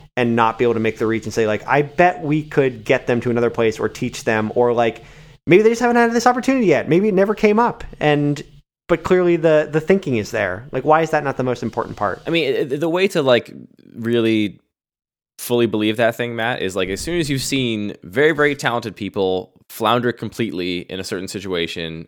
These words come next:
Speaker 2: and people who, if you looked at their portfolio, you looked at their work, you, you would never call them the most talented designer in the room, the most skillful, like, gifted designer in the room, and then see them do amazing work in a specific context or specific studio.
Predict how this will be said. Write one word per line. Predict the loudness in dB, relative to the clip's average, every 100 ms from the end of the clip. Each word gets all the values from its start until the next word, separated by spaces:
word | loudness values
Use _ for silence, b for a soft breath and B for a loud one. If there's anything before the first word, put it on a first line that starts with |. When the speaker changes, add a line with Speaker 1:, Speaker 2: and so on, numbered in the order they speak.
| _
Speaker 2:
and | -4 -2 -2 -6 -10
people | -10 -6 -6
who, | -4 -4 -4 -4 -8 b b _ _
if | -10
you | -2
looked | -2 -2
at | 0
their | 0 0
portfolio, | -2 -4 -2 -2 -2
you |
looked | -4 -6
at | -6
their | -4
work, | -4 -4
you, | -8 -10 -12 -12
you | -8
would | -6 -2
never | 0 -2
call | 0 0
them | 0 -4
the |
most | -8 -10 -6
talented | -4 -4 -8
designer | -8 -6 -6 -8
in |
the | -10
room, | -10
the | -10
most | -8 -8
skillful, | -4 -4 -4 -4 -2 -2 -6 b _
like, | -8 -8 -6
gifted | -6 -4 -8
designer | -4 -4 -4
in | -4
the | -6
room, | -6 -6
and |
then | -8
see | -6 -6
them | -6
do | -6 -6
amazing | 2 4 4 0
work | -2 -4 -8 -10
in | -8 -4
a | -6 -6
specific | -10 -8 -8 -8
context | -8 -8 -10
or |
specific | -14 -14 -14 -10
studio. | -8 -6 -4 -6